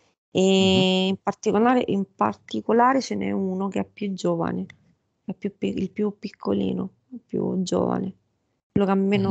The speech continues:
Speaker 2: Mhm.
Speaker 1: età, che è molto interessato e molto sorpreso da tutto questo.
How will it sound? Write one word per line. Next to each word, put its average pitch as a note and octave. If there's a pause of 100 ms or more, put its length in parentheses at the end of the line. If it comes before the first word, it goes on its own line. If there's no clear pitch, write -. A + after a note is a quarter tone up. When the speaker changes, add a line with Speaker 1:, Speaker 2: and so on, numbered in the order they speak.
Speaker 2:
Mhm. -
Speaker 1:
età, - (640)
che G3
è F#3
molto G#3
interessato G3+
e G#3+
molto F#3
sorpreso F3
da E3+
tutto -
questo. E3+